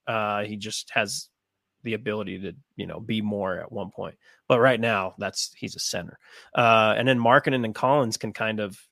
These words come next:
play that four slash three. And I think it's gonna be pretty fun. He's ve-, he's,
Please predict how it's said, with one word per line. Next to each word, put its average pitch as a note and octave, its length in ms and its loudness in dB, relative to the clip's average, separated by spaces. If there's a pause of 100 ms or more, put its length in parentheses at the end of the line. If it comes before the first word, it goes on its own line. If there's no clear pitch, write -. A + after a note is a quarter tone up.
(280)
play A#2+ 160 0
that A2 220 -2
four A#2 560 -2
slash - 460 -4
three. B2 480 -2 (640)
And G2+ 600 -6 (260)
I A2 100 -10
think C3+ 200 -2
it's C3 100 -6
gonna D3+ 160 0
be A2 140 -4
pretty A#2+ 260 -2
fun. B2+ 260 2
He's G#2+ 140 -8
ve-, B2 320 -8
he's, G#3 260 -4